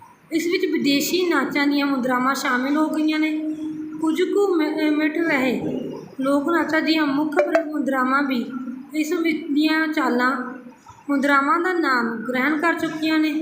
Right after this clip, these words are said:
ਨਿਰਸੰਦੇਹ ਭੰਗੜਾ ਪੰਜਾਬੀਆਂ ਦੇ ਹੌਸਲੇ, ਗੈਰਤ, ਵੀਰਤਾ ਅਤੇ ਇੱਥੋਂ ਦੀ ਖੇਤੀ ਪ੍ਰਧਾਨ ਕਾਰ ਵਿਹਾਰਾਂ ਦੀ ਮੂੰਹੋਂ ਬੋਲਦੀ ਤਸਵੀਰ ਹੈ।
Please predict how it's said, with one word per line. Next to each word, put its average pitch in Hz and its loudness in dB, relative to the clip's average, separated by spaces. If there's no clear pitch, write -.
ਨਿਰਸੰਦੇਹ 311 0
ਭੰਗੜਾ 349 2
ਪੰਜਾਬੀਆਂ 285 0
ਦੇ 339 0
ਹੌਸਲੇ, 285 -2
ਗੈਰਤ, 269 0
ਵੀਰਤਾ 285 0
ਅਤੇ 262 -2
ਇੱਥੋਂ 320 0
ਦੀ 349 2
ਖੇਤੀ 339 0
ਪ੍ਰਧਾਨ 302 0
ਕਾਰ 269 0
ਵਿਹਾਰਾਂ 311 2
ਦੀ 294 2
ਮੂੰਹੋਂ 294 0
ਬੋਲਦੀ 254 0
ਤਸਵੀਰ 247 -2
ਹੈ। 226 -4